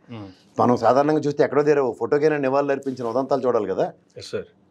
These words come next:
Speaker 2: పర్టికులర్గా నెక్స్ట్ డే రావడం ఏంటి? ఎంతోటి ప్రోగ్రామ్ ఓ రోజు ముందుకు ప్రిపోన్ చేసుకోవాలి, లేకపోతే హుటాహుటిన అక్కడ దిగిన వెంటనే వెళ్ళి రామారావు గారి సమాధికి వెళ్ళి నివాళులు అర్పించినా మనం ఏదో అనుకోవచ్చు.
Speaker 1: మ్మ్.
Speaker 2: ఇప్పుడు ప్రైమరీ కన్స్ట్రెయిన్, ఓ బ్లూ షర్ట్ వేసుకోగానే లోకేష్ని పెద్ద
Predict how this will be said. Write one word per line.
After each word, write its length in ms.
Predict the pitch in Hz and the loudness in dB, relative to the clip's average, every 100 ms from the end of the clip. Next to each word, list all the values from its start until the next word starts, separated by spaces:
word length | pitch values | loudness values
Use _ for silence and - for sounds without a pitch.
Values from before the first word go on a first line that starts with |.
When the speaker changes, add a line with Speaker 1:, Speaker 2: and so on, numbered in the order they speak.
| _ | _
Speaker 2:
పర్టికులర్గా 440 | 143 - 240 240 226 | -2 0 4 4 4
నెక్స్ట్ 400 | 160 156 - 247 | 2 -2 -2 2
డే 100 | 277 | 4
రావడం 280 | 190 113 95 | 4 -4 -10
ఏంటి? 140 | - | -12
ఎంతోటి 260 | 110 175 156 | -4 -2 0
ప్రోగ్రామ్ 360 | 170 175 180 | 0 0 0
ఓ 40 | 156 | 2
రోజు 140 | 156 | 2
ముందుకు 280 | 156 147 165 | 2 -4 -6
ప్రిపోన్ 400 | 151 147 147 127 | -4 -2 0 -2
చేసుకోవాలి, 360 | 107 - 180 185 | -2 -2 -2 0
లేకపోతే 200 | 139 123 | 0 0
హుటాహుటిన 440 | 127 170 175 170 | 4 4 4 0
అక్కడ 160 | 143 113 | -2 0
దిగిన 220 | 131 156 | -2 0
వెంటనే 260 | 160 156 | -2 -2
వెళ్ళి 460 | 170 - _ - 131 | -4 -8 _ -2 2
రామారావు 280 | 131 147 151 | 4 4 0
గారి 100 | 151 | -2
సమాధికి 360 | 131 135 135 | -8 -8 -6
వెళ్ళి 160 | 135 127 | -4 -2
నివాళులు 220 | 120 131 | -2 0
అర్పించినా 400 | 120 123 113 139 | 0 -2 -10 -8
మనం 360 | 185 147 120 113 | -6 -6 -6 -4
ఏదో 160 | 117 131 | -2 -2
అనుకోవచ్చు. 600 | 107 104 - - _ 104 | -2 -8 -14 -16 _ -14
Speaker 1:
మ్మ్. 120 | 104 | -12
Speaker 2:
ఇప్పుడు 380 | 95 - _ - | -14 -20 _ -6
ప్రైమరీ 360 | - 123 196 | 4 6 6
కన్స్ట్రెయిన్, 580 | 208 175 170 165 151 147 143 _ _ | 4 2 4 2 2 -2 -10 _ _
ఓ 60 | 107 | -2
బ్లూ 220 | 113 156 | 4 4
షర్ట్ 220 | 165 170 | 4 2
వేసుకోగానే 440 | 156 151 151 147 147 | 2 4 2 4 2
లోకేష్ని 440 | 135 143 139 143 | 2 2 -4 -2
పెద్ద 220 | 131 123 | -2 2